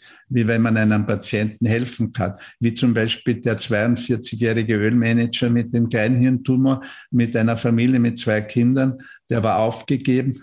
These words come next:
und nach vier Wochen läuft er und ist seit dem Jahr zweitausenddreizehn gesund, nicht? Aber das muss natürlich schon kontrolliert werden von einem Gremium, äh, weil sonst wird Missbrauch getrieben.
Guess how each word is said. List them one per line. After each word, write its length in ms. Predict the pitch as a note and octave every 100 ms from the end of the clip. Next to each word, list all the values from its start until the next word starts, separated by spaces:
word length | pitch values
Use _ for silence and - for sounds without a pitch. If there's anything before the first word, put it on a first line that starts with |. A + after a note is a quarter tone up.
| -
und 140 | - A#2
nach 160 | A2
vier 240 | - B2+ A#2
Wochen 300 | A2+ A2+ A2+
läuft 400 | G2 A2 A#2+ -
er 80 |
und 120 | A#2+ A#2+
ist 180 | A#2+
seit 200 | - G#2+
dem 140 | A#2 A2
Jahr 160 | G#2+
zweitausenddreizehn 1080 | G#2 G#2+ G#2 G2+ G2+ A2 G#2+ G#2+ G#2+ - A2
gesund, 600 | G#2 G#2 - G#2+ F#2 F#2+ _
nicht? 340 | A2+ A#2 - - - - -
Aber 400 | A2+ A#2+ A#2 - - _
das 200 | - A2+
muss 160 | B2+ C3+
natürlich 480 | C#3+ C3+ C3 B2+ A#2+
schon 240 | A#2+ B2
kontrolliert 640 | - B2+ B2 A2+ G#2 B2 B2
werden 200 | A#2 A#2
von 200 | A#2 A2+
einem 300 | A2+ A2+ G#2+
Gremium, 640 | G2+ G2+ A2 A#2+ D3 D3 - - -
äh, 60 | -
weil 640 | A#2 A#2 A2+ A2 G#2+ A2
sonst 480 | G#2+ - A2+ A#2 -
wird 160 | B2+
Missbrauch 680 | C3 C3 - - A2 G2+ -
getrieben. 440 | B2 - G2+ F#2